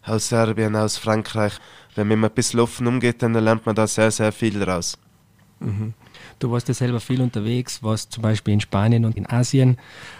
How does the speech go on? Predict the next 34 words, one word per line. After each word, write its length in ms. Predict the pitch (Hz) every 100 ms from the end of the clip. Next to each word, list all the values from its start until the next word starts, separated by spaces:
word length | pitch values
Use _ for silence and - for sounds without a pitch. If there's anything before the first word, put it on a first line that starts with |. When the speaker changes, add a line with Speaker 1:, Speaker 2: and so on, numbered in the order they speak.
| -
Speaker 2:
Gibt's 240 | - 127 -
momentan 640 | 123 123 - 107 127 151 - _ -
irgendwas, 580 | 135 156 127 120 131 127
was 160 | 120
dich 180 | - 113 - _ -
besonders 380 | 127 131 135
interessiert, 500 | 131 127 110 123 139
was 120 | 127 -
du 80 |
ganz 200 | 120 120
spannend 420 | - - 98 123 -
findest, 500 | 139 143 139 - - _
so 140 | - 117
jetzt 180 | 117
an 120 | 127 123
internationaler 640 | 135 123 113 123 117 123
Küche? 380 | - 139 143 123 _ - -
Speaker 1:
Was 220 | 120 -
uns 180 | 120 -
immer 220 | 143 127
fasziniert, 580 | 131 117 - 123 120 -
ist 160 | -
der 80 | 120
japanische, 640 | 107 - 110 113 117 120 -
chinesische 680 | 110 110 110 117 110 120
Stilistik, 720 | 107 - 113 113 - 127 - - - - - -
gerade 200 | 117 110
wenn 140 | 113
es 160 | 113 120
um 100 | 107
das 160 | 104
Puristische 680 | - 98 98 - 104 - 95
geht 260 | 95 92 -
und 160 | 98